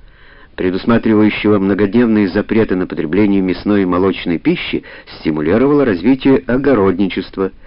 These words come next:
расширение ассортимента овощей в меню не только монахов и духовенства, но и остальной части населения Древней Руси.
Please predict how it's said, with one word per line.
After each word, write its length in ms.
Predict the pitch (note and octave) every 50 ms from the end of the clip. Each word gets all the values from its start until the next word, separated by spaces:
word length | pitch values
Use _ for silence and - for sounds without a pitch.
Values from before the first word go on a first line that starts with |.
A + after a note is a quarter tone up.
| - - - - -
расширение 640 | E2+ F2 F#2+ - - - G#2+ B2 C3+ C3+ C3 B2+ B2
ассортимента 800 | A2+ - A#2+ G#2+ F#2+ - G#2+ F#2+ G#2+ B2 B2+ A#2 - A#2+ G#2+
овощей 560 | G2 F#2+ G2 F#2+ - - - G2+ G#2 A2 G#2+
в 80 | F2+ F2
меню 480 | F2+ F#2 G2 G2 G2 A2 A#2 A2 G#2 - - - - - -
не 140 | F#2 F#2 D#2+
только 260 | C3 C#3+ C3+ - F2+
монахов 600 | F2 F2 E2 E2 E2+ E2+ E2 - - D#2 - -
и 100 | - E2+
духовенства, 680 | D#2+ F2 - F#2+ G#2 C3+ E3+ E3+ E3+ - - D#3 E3 D#3+ - - - - - - -
но 100 | - G#2
и 60 | C3
остальной 500 | D#3+ D#3+ - - F3+ F#3 F#3 F#3 F3 B2
части 380 | - - G#2 F2 - - F2+
населения 500 | F2 F2 F2 - F#2+ F#2+ G2+ F#2 F2+ F2+
Древней 340 | E2 F2 F#2+ F#2 E2+ F2+ F#2+ G#2
Руси. 340 | G#2+ - - - D#2+ -